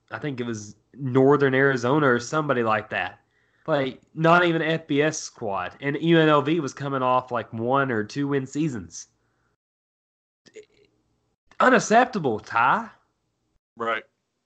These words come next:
Speaker 1: And, and I had, uh, had somebody text me and said that, you know, Chavis, he's been provided the best defensive talent everywhere he's been. Where in Tennessee, he was defensive coordinator there,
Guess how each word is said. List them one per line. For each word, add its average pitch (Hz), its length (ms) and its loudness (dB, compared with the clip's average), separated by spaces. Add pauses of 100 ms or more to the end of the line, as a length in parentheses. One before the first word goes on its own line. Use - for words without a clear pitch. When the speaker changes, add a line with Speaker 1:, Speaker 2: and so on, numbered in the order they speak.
(520)
Speaker 1:
And, 156 260 0
and 156 200 0
I 165 120 2
had, 156 560 -2 (800)
uh, 110 320 -6
had 139 220 -6
somebody 135 280 -2
text 135 360 -6
me 107 240 -12 (100)
and 120 160 -10
said 123 440 -4
that, 107 260 -6 (480)
you 120 100 -6
know, 110 220 -2
Chavis, 147 580 0
he's 160 200 -2
been 160 160 0
provided 127 600 -2
the 123 140 -2
best 135 340 -2
defensive 143 460 -6
talent 135 440 -2 (480)
everywhere 131 520 4
he's 110 120 -8
been. 95 180 -14 (560)
Where 98 240 -14
in - 160 -20
Tennessee, 160 760 0
he 120 220 -8
was 98 120 -10
defensive 95 380 -16
coordinator 101 380 -6
there, 117 420 2